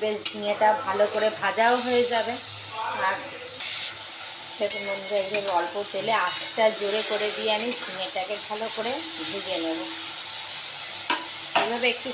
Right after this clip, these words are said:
সময় লাগে, কিন্তু খেতে কিন্তু দারুণ টেস্ট হয়। ঝিঙে যে একটা জলসা ভাবটা সেটাও চলে যায়, আর ঝিঙেটা অল্প তেলে বেশ ভালোভাবে ভাজাও হয়ে যায়। বেশি তেলের মধ্যে ঝিঙেটা দিলে অনেক সময় দেখা যায় না জল বেরিয়ে যায়, তাই দেখুন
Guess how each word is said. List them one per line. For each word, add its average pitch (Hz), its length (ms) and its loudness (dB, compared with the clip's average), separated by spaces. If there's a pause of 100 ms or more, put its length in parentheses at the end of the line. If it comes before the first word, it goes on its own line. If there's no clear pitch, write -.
সময় 240 320 2
লাগে, 208 180 0 (100)
কিন্তু 214 220 -4 (140)
খেতে 208 240 -2 (100)
কিন্তু 214 200 -4 (120)
দারুণ 190 280 0 (100)
টেস্ট 214 320 -2
হয়। 208 140 4 (120)
ঝিঙে 214 280 -2 (100)
যে 220 100 0 (680)
একটা 226 220 2 (180)
জলসা 220 440 4
ভাবটা 214 320 0 (160)
সেটাও 214 320 2 (180)
চলে 208 280 2
যায়, 247 180 0 (100)
আর 196 160 0
ঝিঙেটা 202 440 -2
অল্প 175 160 0 (160)
তেলে 208 240 -2
বেশ 196 120 -2 (120)
ভালোভাবে 180 420 -2 (120)
ভাজাও 208 440 2
হয়ে 170 240 -2
যায়। 175 180 -2 (500)
বেশি 202 240 -2 (100)
তেলের 226 300 0
মধ্যে 226 180 -2 (100)
ঝিঙেটা 220 380 0 (100)
দিলে 214 220 0 (180)
অনেক 254 220 0 (160)
সময় 220 340 0
দেখা 208 280 0
যায় 220 200 4
না 208 60 4 (120)
জল 190 180 4 (100)
বেরিয়ে 180 320 -4
যায়, 175 200 0
তাই 214 240 6
দেখুন 233 200 0